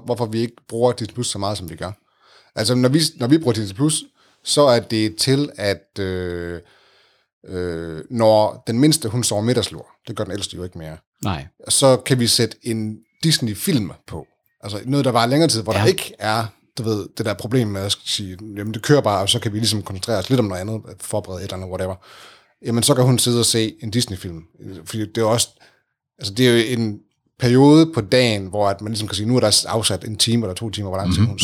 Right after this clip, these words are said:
Speaker 2: mhm,
Speaker 1: hun, nu er
Speaker 2: mhm.
Speaker 1: hun lige sover, til at man kan koncentrere sig om et eller andet. Så hvis hun skulle se en film på noget tidspunkt, så ville det være der.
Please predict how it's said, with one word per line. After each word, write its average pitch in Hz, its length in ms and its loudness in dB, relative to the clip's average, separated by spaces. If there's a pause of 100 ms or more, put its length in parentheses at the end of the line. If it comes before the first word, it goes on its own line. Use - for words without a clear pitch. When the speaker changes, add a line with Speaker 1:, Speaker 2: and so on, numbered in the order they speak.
Speaker 2:
mhm, 117 120 4
Speaker 1:
hun, 107 140 -2
nu 123 80 2
er 120 40 6
Speaker 2:
mhm. 98 100 4
Speaker 1:
hun 98 80 -4
lige 104 100 -2
sover, 104 300 0
til - 160 0
at 101 80 0
man 98 120 -6
kan 95 100 -12
koncentrere 104 540 0
sig 95 140 -2
om - 80 -10
et 120 40 -4
eller 107 160 -4
andet. 87 180 -10 (100)
Så 107 100 -14 (200)
hvis 117 140 -6
hun 170 160 6
skulle 127 380 2 (800)
se 139 220 4
en 104 100 -2
film 117 200 2
på 107 100 -8
noget 135 160 4
tidspunkt, 101 340 -2
så 113 60 -4
ville 101 100 -4
det 90 80 -8
være 82 140 -4
der. 85 100 -6